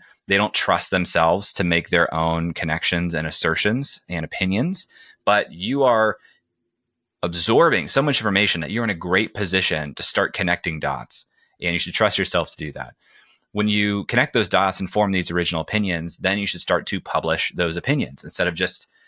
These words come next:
publishing summaries and curations and aggregations of what you're learning. Now you are getting more editorial and you're sharing your insight, your opinions.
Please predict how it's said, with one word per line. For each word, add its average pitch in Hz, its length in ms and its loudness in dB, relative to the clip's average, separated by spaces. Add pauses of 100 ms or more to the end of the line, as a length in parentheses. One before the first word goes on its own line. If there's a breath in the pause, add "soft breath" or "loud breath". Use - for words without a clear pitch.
(160 soft breath)
publishing 92 640 0
summaries 98 680 2
and 76 140 -10
curations 90 580 0
and 80 80 -8
aggregations 85 500 0
of 80 60 -10
what 82 100 0
you're 73 120 -6
learning. 87 340 0
Now 95 240 4
you 95 220 0
are 82 260 2 (260 soft breath)
getting 98 180 -2
more 90 140 2
editorial 80 680 -2
and 82 120 -10
you're 78 80 -4
sharing 82 500 0
your 80 380 -4
insight, 73 420 -8
your 80 200 -6
opinions. 71 500 -12